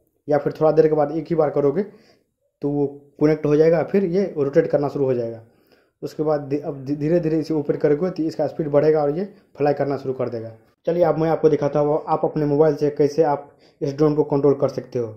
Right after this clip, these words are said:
Play Store में जाके जब आप इसे scan करोगे तो एक application आएगा, या फिर आप Play Store पर search करना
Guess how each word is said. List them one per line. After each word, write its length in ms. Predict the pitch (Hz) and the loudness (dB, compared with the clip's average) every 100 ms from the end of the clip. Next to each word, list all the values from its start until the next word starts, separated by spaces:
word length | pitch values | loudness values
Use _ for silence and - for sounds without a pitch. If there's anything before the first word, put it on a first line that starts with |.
| - _ _ - | -20 _ _ -2
Play 140 | 165 175 | 2 4
Store 180 | - 156 | 4 4
में 100 | 151 | 4
जाके 260 | 143 147 | 2 2
जब 140 | 151 147 | 0 2
आप 120 | 147 | 0
इसे 240 | 151 160 160 | -4 -4 -4
scan 280 | - 175 147 | 2 2 4
करोगे 220 | 147 147 | 2 2
तो 100 | 151 | 0
एक 100 | 165 | -2
application 500 | - 151 160 - 143 | -4 -2 -2 -2 -2
आएगा, 180 | 127 127 | -2 -2
या 140 | 143 | 0
फिर 180 | 139 151 | 0 0
आप 160 | 143 - | -2 0
Play 160 | 156 | 0
Store 180 | 151 151 | 0 -2
पर 120 | 143 | -2
search 220 | 135 160 - | -4 -4 -2
करना 300 | 131 139 | -4 -4